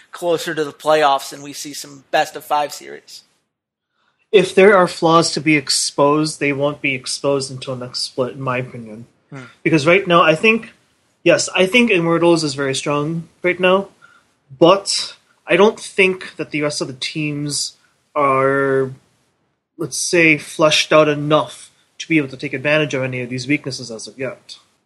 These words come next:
Speaker 1: Yeah.
Speaker 2: Like, when you look at the other teams in N A, like, they are messy. They're all over the place. They're not finding their stride yet.
Speaker 1: Mm-hmm.
Speaker 2: Meanwhile, Immortals kind of, kind of, I, they clicked from the beginning, right? Like,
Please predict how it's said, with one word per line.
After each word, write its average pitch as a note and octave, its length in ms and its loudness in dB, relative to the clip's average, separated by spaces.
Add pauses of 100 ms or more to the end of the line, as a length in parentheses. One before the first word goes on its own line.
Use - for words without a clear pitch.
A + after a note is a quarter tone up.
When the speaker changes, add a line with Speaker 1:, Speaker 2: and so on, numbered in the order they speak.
Speaker 1:
Yeah. D3 80 -4
Speaker 2:
Like, D3 220 2
when F3+ 200 2
you F3 100 8
look G3+ 180 6
at G3+ 120 -4
the D3+ 100 -2
other D3+ 120 -2
teams D#3 360 -8
in C3+ 140 -8
N C3+ 120 -6
A, C#3+ 220 0
like, C3 280 -4
they D3 440 2 (800)
are C#3+ 320 2
messy. C3+ 560 -4
They're B2+ 440 -4 (440)
all D#3+ 240 4
over E3 200 2
the D#3+ 120 -2
place. D#3+ 420 0
They're C#3+ 240 -2 (1600)
not D#3 400 0
finding E3 440 0
their D3+ 140 0
stride D3 520 -2
yet. E3 240 2
Speaker 1:
Mm-hmm. - 760 -18
Speaker 2:
Meanwhile, D3+ 480 4
Immortals D#3 460 2
kind D#3 160 -2
of, - 100 -8
kind D#3 180 -2
of, D3+ 60 -6
I, F3 180 2
they D#3 180 2
clicked - 360 -2
from D3+ 160 -4
the B2+ 40 -10
beginning, C3 440 -2
right? C3+ 220 -2
Like, C3+ 280 -2